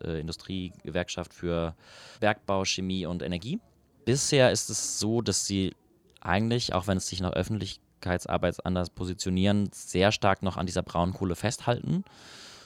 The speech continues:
und gar nicht so richtig gewillt sind, mit uns zusammenzuarbeiten, weil sie uns als Gegner, glaube ich, eher betrachten. Also wir als die Braunkohle-Gegner.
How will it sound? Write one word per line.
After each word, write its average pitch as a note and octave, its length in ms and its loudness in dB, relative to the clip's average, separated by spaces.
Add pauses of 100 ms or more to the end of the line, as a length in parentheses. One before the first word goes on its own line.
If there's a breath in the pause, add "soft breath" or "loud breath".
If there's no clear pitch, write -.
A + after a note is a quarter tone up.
(240 loud breath)
und F#2 440 2
gar F2+ 200 4
nicht G2+ 140 2
so - 80 -8
richtig - 320 -6
gewillt F#2+ 360 2
sind, F#2 320 0
mit F2 160 -2
uns - 280 -2
zusammenzuarbeiten, G2 1080 2
weil F2+ 160 4
sie E2 120 -4
uns F#2 220 0
als - 300 -4 (120)
Gegner, F2 420 -2
glaube D2+ 260 -4
ich, - 160 -8
eher E2 140 0
betrachten. - 640 -8
Also D#2 240 -4
wir F2 200 2
als E2+ 140 -2
die F2+ 140 -6
Braunkohle-Gegner. D#2+ 1000 -2